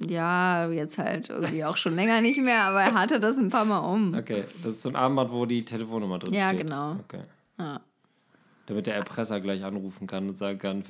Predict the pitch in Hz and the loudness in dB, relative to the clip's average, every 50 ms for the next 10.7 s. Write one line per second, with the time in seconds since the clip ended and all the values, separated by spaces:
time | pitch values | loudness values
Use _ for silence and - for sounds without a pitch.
0 | 214 233 247 226 190 165 160 160 160 170 - - - 92 90 - 95 92 90 92 | -4 -2 0 0 2 2 2 0 0 -2 -4 -6 -8 -10 -8 -6 -6 -8 -8 -6
1 | 95 95 92 92 98 95 - - _ _ - 233 226 202 185 165 - - - - | -6 -4 -4 -4 -6 -8 -12 -16 _ _ -2 0 0 0 0 -2 -4 -6 -4 -4
2 | 196 185 - - - 98 92 - - 101 95 92 90 - _ _ _ _ _ _ | -4 -4 -4 -4 -4 -4 -6 -6 -6 -6 -6 -6 -8 -12 _ _ _ _ _ _
3 | _ _ _ _ _ - - _ _ _ _ _ _ _ - - 214 - 98 92 | _ _ _ _ _ -20 -20 _ _ _ _ _ _ _ -4 0 2 2 2 2
4 | 90 135 135 135 135 127 135 131 127 123 135 139 143 143 123 120 117 123 131 127 | 2 0 -2 -2 -2 -2 0 0 0 0 0 -2 -4 -2 -2 0 0 0 0 -2
5 | 127 123 127 117 113 110 113 110 110 101 - - - 151 151 156 147 - 92 82 | -2 -4 -6 -6 -4 -4 -4 -4 -4 -6 -8 -6 -4 -2 -2 -2 -2 -4 -6 -8
6 | 82 - - _ _ _ _ _ - - - 208 240 381 539 605 403 254 214 185 | -10 -10 -16 _ _ _ _ _ -10 -4 0 0 2 2 2 2 4 4 6 6
7 | 175 175 180 175 185 214 - - 226 214 208 196 170 - 196 175 196 254 269 - | 6 4 4 4 2 0 -2 0 0 2 4 2 2 4 4 4 6 6 4 4
8 | 466 427 392 359 330 - - 277 247 240 233 220 214 202 175 165 170 170 - 143 | 2 2 2 2 0 2 2 2 2 2 2 0 2 2 0 -2 -2 -2 -2 0
9 | 143 143 143 139 139 139 139 139 135 135 135 135 135 135 131 131 131 131 131 127 | 0 2 2 2 0 0 0 0 0 -2 -2 -2 -4 -4 -2 -2 -2 -2 -2 -4
10 | 127 127 127 127 123 123 127 127 127 127 123 123 127 - | -4 -4 -4 -4 -6 -6 -6 -6 -6 -6 -8 -8 -10 -12